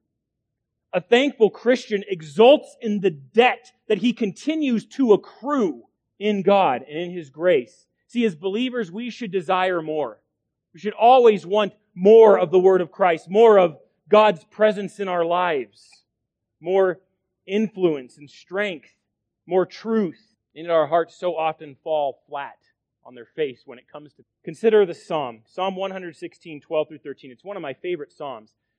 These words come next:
because it clears us from the debtor's ethic. Like, "Oh, what can I do, Lord, to make it up to you?" Repent from that thought. Here we go. "What shall I render to the Lord for all his benefits toward me?"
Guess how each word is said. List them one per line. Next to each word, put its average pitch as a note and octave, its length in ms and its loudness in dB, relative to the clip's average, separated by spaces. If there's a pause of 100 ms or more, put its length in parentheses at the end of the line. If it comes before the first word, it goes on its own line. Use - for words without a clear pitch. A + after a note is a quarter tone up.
(140)
because E3+ 540 -6 (420)
it F3+ 200 -10
clears G3+ 380 0
us D#3+ 160 -8
from E3+ 220 -2
the D3+ 100 -8
debtor's C#3+ 380 -4
ethic. C3 380 -10
Like, C3+ 100 -20 (220)
"Oh, G#3 140 4
what G#3 200 2
can F#3+ 160 -14
I D#3+ 80 -8
do, F3 240 -6
Lord, D3+ 240 -2
to E3 80 -12
make F#3+ 240 -6
it E3+ 80 -8
up F3 140 -10
to D3 80 -20
you?" A#2+ 100 -20 (180)
Repent D4+ 380 -2
from G#3 180 -2
that D3 300 -4
thought. B2 240 -10 (1160)
Here B3 140 -2
we A#3 60 -2
go. F3+ 280 0 (460)
"What C4+ 240 6
shall E4 240 4
I D4+ 120 6
render B3 260 2
to A#3 60 -10
the A#3 80 4
Lord G#3 360 4
for F#3 120 0
all F#3 160 4
his G3+ 100 -6
benefits F3 420 -6
toward F4 320 0
me?" E3 300 -6